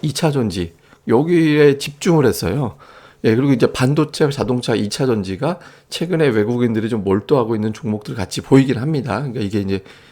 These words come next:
지속성 있을지는 몰라도 또 요런 업종적인 특징이 좀 있었다. 그래서 요거 좀 볼 필요가 있고요. 그래서 이후에 이제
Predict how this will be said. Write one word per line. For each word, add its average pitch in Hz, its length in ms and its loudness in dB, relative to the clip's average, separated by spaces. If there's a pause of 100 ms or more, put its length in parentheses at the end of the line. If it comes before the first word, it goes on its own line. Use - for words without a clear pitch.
(160)
지속성 127 440 0
있을지는 104 440 -2
몰라도 92 440 -2
또 107 140 -2
요런 110 220 4
업종적인 113 640 -2 (380)
특징이 - 340 -4
좀 160 120 2
있었다. 98 460 -6
그래서 117 280 -6
요거 107 500 -2
좀 107 160 -8
볼 - 240 -8
필요가 - 240 -10
있고요. 127 320 -8 (380)
그래서 156 120 0
이후에 156 300 4
이제 135 200 0